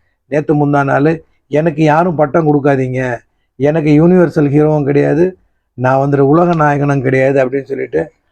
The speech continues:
ஆண்டவர் கமலஹாசன் ஐயா வந்து சொல்லியிருக்கிறாங்க. உண்மையான காரணம் இப்ப தக் லைஃபை ரிலீஸ் பண்றதுக்காக வேண்டி தான் இந்த பட்டத்தை திறந்திருக்கிறாரு. அடுத்த படம் நடிக்கும்போது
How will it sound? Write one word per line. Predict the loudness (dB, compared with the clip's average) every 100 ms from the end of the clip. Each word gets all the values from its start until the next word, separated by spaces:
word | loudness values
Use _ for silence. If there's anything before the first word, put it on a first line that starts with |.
| _
ஆண்டவர் | -4 0 0 0
கமலஹாசன் | -2 0 2 2 -2 -4
ஐயா | -2 0 0
வந்து | -2 -4 -2
சொல்லியிருக்கிறாங்க. | 2 2 0 -4 -4 -4 -6 _ _ _ _ _ _ -2
உண்மையான | 2 4 4 2 2 0
காரணம் | 0 0 0 0 -2 -4 _
இப்ப | -8 -6 -4 -4 -2
தக் | -2 0 2
லைஃபை | 0 0
ரிலீஸ் | -2 0 -2 -2
பண்றதுக்காக | -4 -2 0 0 0 0
வேண்டி | 0 2 2
தான் | 2 0
இந்த | 0 0 0
பட்டத்தை | 0 0 0 0 0
திறந்திருக்கிறாரு. | 0 0 0 0 0 -2 -4 _ _ _ _ _
அடுத்த | 0 0 2 2
படம் | 4 2
நடிக்கும்போது | 0 0 0 2 0 2